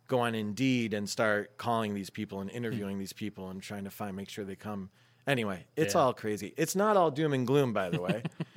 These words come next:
Speaker 2: <laughs>
Speaker 1: Restaurants are fun. It's a crazy enterprise, but they're fun.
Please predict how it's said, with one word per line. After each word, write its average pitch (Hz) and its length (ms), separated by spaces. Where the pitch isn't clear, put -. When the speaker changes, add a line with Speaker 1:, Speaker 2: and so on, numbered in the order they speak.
Speaker 2:
<laughs> - 420
Speaker 1:
Restaurants 180 520
are 156 60
fun. 156 640
It's 151 180
a 156 60
crazy 175 640
enterprise, 131 640
but 127 260
they're 131 140
fun. 135 460